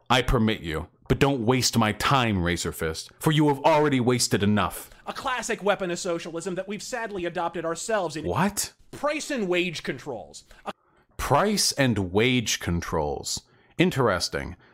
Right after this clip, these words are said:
Speaker 1: I remember price and wage controls being implemented by monarchies as well. Oh, well, they were probably socialist as well.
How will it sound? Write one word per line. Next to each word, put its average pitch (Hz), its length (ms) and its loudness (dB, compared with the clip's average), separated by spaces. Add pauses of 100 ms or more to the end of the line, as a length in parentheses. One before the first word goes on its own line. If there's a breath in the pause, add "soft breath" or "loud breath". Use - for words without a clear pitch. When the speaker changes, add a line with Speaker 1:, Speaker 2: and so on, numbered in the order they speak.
(200 soft breath)
Speaker 1:
I 131 80 4
remember 190 340 2
price 165 440 0
and 120 120 4
wage 135 300 2
controls 104 460 2
being 107 220 2
implemented 107 580 0
by 95 120 2
monarchies 101 680 2
as 85 140 -10
well. 107 180 2
Oh, 135 200 6
well, 113 80 0
they 113 100 2
were 101 100 2
probably 90 280 0
socialist 80 500 -6
as - 120 -12
well. 64 260 -8